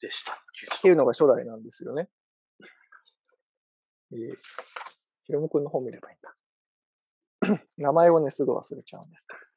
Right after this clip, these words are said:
Speaker 2: あ、松之助さんっていうのがお父さんで、お父さん松江の生まれで、なんか大阪とかで修行、あ、なんかでっ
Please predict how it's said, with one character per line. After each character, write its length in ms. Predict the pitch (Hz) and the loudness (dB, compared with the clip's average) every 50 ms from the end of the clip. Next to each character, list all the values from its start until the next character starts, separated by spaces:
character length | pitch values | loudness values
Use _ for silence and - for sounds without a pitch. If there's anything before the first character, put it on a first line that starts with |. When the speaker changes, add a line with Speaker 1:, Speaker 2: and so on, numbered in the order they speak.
| _ _ _ _ _ _ _ _ _ _ _ _ _ _ _ _ _ _ - 127 | _ _ _ _ _ _ _ _ _ _ _ _ _ _ _ _ _ _ 0 2
Speaker 2:
あ、 40 | |
松 220 | 123 123 123 - 175 | 2 2 2 2 2
之 120 | 175 175 165 | 2 2 2
助 160 | - - 165 | 2 0 0
さ 160 | - 165 156 | 0 0 -4
ん 40 | 151 | -4
っ 60 | - | -4
て 100 | _ 147 | _ -6
い 20 | |
う 60 | 135 139 | -4 -4
の 60 | 143 | -6
が 100 | 185 - | -10 -10
お 60 | - - | -10 -6
父 160 | - 131 - | -6 -6 -6
さ 120 | - - | -6 -18
ん 60 | - - - _ | -20 -20 -20 _
で、 220 | - - - - _ _ _ _ _ _ _ _ _ _ _ | -14 -14 -14 -14 _ _ _ _ _ _ _ _ _ _ _
お 60 | - | 4
父 100 | 196 233 | 4 6
さ 80 | - - | 6 6
ん 60 | 123 | 6
松 280 | 170 120 123 - - 196 | 6 4 4 6 8 8
江 80 | 202 | 8
の 100 | 202 202 | 8 6
生 80 | 202 202 | 2 2
ま 120 | 196 202 | 2 0
れ 120 | 202 202 202 | 0 -2 -2
で、 340 | 208 208 202 170 - - - _ _ _ _ _ _ _ _ _ _ _ _ _ _ _ _ _ _ _ _ _ _ _ - - - _ _ _ _ _ _ | -2 0 0 0 0 -2 -4 _ _ _ _ _ _ _ _ _ _ _ _ _ _ _ _ _ _ _ _ _ _ _ -20 -20 -20 _ _ _ _ _ _
な 100 | 208 214 | 0 2
ん 60 | - | 4
か 80 | - | 6
大 100 | 170 185 | 4 4
阪 280 | 202 - 214 - 226 233 | 4 2 2 4 4 4
と 100 | - 240 | 4 4
か 120 | - 185 | 4 4
で 280 | 147 151 156 160 151 143 | 6 6 6 6 6 4
修 160 | - - 139 | 0 -6 -6
行、 240 | 147 151 151 - - _ _ _ _ | -4 -4 -4 -4 -8 _ _ _ _
あ、 140 | 151 135 | -4 -2
な 80 | 139 143 | -2 -2
ん 40 | 135 | -2
か 60 | 135 | 0
で 120 | - 139 | 2 2
っ 40 | 135 | 0